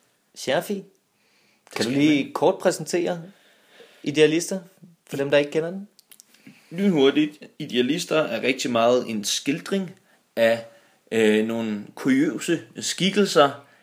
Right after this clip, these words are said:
Speaker 2: i Danmark i slutningen af trediverne, særligt i og omkring, øh, København. De er jo alle idealister i den bog,
Speaker 1: Det er
Speaker 2: og
Speaker 1: det.
Speaker 2: de har nogle meget, meget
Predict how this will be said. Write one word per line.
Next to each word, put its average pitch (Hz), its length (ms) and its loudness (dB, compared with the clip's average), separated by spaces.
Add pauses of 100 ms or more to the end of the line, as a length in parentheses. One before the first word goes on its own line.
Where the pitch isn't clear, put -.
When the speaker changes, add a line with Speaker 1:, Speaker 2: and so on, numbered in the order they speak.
(120)
Speaker 2:
i 117 100 0
Danmark 139 500 0 (200)
i 120 140 -6
slutningen 139 540 -4
af - 80 -14
trediverne, 180 580 2 (800)
særligt 151 680 0
i - 180 -10
og - 100 -6
omkring, 123 600 0
øh, 110 260 -2
København. 135 680 -4 (1080)
De 127 60 0
er 123 40 2
jo 107 60 4
alle 165 180 6
idealister 120 720 0 (540)
i 120 80 -8
den 123 200 2
bog, 123 380 0 (260)
Speaker 1:
Det - 60 -4
er - 40 8
Speaker 2:
og 113 160 6
Speaker 1:
det. - 220 -16
Speaker 2:
de 123 160 -2
har 135 220 0
nogle 120 240 -6 (100)
meget, 127 340 -2
meget 123 280 0